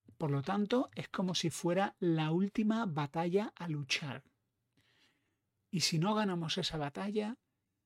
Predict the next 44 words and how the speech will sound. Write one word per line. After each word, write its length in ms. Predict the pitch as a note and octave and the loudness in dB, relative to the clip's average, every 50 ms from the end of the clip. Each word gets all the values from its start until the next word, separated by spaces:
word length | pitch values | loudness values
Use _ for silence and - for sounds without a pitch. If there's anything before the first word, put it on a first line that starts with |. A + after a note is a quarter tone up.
| _ _ _ _ | _ _ _ _
el 200 | - D#3 C#3+ C#3 | -2 0 0 0
reino 420 | - - D3 F3+ F3 F3 E3 D#3+ D3+ | 0 0 2 4 4 4 4 2 0
de 120 | D3 D3 | 0 0
Dios, 320 | C#3 D#3 E3 F3 E3+ - | 0 2 2 0 0 -2
amigos, 400 | D#3+ D3 D3+ D#3+ E3 D#3 D#3+ C#3+ | -2 -2 0 0 -2 -2 -2 -2
no 180 | C#3 D#3 D#3+ D3+ | 0 0 0 0
va 100 | C#3 B2+ | 0 -2
a 40 | A#2+ | -4
prosperar. 480 | - - - - - A#2 A2+ A2 C3 - _ _ _ _ _ _ _ _ _ _ _ _ _ _ _ _ _ _ _ - - - _ _ | -6 -10 -10 -10 -12 -14 -12 -14 -16 -18 _ _ _ _ _ _ _ _ _ _ _ _ _ _ _ _ _ _ _ -20 -20 -20 _ _
Pero 120 | - E3+ C#3+ | -8 -6 -4
eso, 200 | - F#3 F#3 - - | -4 -4 -4 -4 0
eso 220 | F#3 - - G3+ | 2 4 4 6
no 200 | E3+ D#3+ E3 E3+ | 6 6 6 6
es 140 | E3 - - | 6 4 2
cierto. 500 | - - G3 G3+ G3 C#3 - C3 B2+ C3+ | 4 6 6 6 6 2 -6 -10 -8 -8
Eso 180 | C#3+ - - F#3 | -6 -2 0 0
es 60 | E3+ | 2
una 160 | F3 E3+ E3+ | 2 2 4
visión 340 | D#3+ D#3 - - E3+ E3 D#3 | 4 4 4 4 4 4 4
humana, 460 | D3+ D3 D3+ E3+ F3+ F#3 G3 G3 G#3 | 4 4 4 4 4 4 4 4 4
esa 200 | G3+ - - D#3+ | 2 0 -2 -4
es 100 | C#3+ - | -4 -4
una 160 | E3+ D#3+ D#3 D#3 | -2 -2 -2 -2
visión 500 | D3+ C#3+ - F3+ E3+ E3 D#3+ D#3 D#3 D#3+ | -2 -2 0 0 0 2 2 2 4 4
materialista 1080 | E3 E3 E3 D#3+ D3 - E3 D#3 D3 C#3+ C#3+ C#3 C#3 D3 D#3+ - - - F3+ F#3 G3+ _ _ _ _ _ _ _ _ _ _ _ _ | 4 4 4 2 2 0 0 0 0 0 0 0 0 -2 -4 -4 -4 -6 -6 -8 -8 _ _ _ _ _ _ _ _ _ _ _ _
y 180 | - - D#3+ D3 | 0 2 2 4
no 80 | E3 | 4
es 120 | F3+ - - | 2 2 0
una 200 | A3 G3 F3+ F3 | 0 2 2 2
visión 280 | D#3+ C#3+ - F3+ E3+ | 0 0 0 -2 0
de 80 | E3+ F3 | 0 0
la 100 | D#3+ D3+ | 0 -2
perspectiva 540 | - D3 C#3+ - D3 - - F3+ D3 D#3 D3+ | -2 -4 -6 -6 -8 -4 -2 0 0 0 0
divina. 440 | C#3+ C#3+ D#3 G3 G#3 F#3 D3 C3+ - _ _ _ _ _ _ _ _ | -2 0 2 2 2 2 2 -2 -4 _ _ _ _ _ _ _ _
La 100 | - D#3+ | -4 -4
Escritura 440 | D3+ - F#3+ F3+ D#3+ A3+ B3 C#4 B3 | -2 0 0 0 0 0 2 4 4
dice 360 | G#3 A3+ G#3+ - A#3+ A3+ A3 | 4 4 2 0 -2 -2 0
que 160 | - D3+ D3+ | 0 -2 0
Dios 180 | C3+ E3+ F#3 - | 2 0 0 0
tiene 200 | - G3 F3+ F#3 | 0 0 0 0
el 80 | F3 | 0
control 320 | - E3 D#3 D3+ E3+ F3 E3 | 0 0 2 4 4 4 4
de 80 | D3+ C#3+ | 4 4
todo 400 | - E3+ E3+ E3 D#3 D#3+ F#3+ | 2 2 0 0 0 -2 -4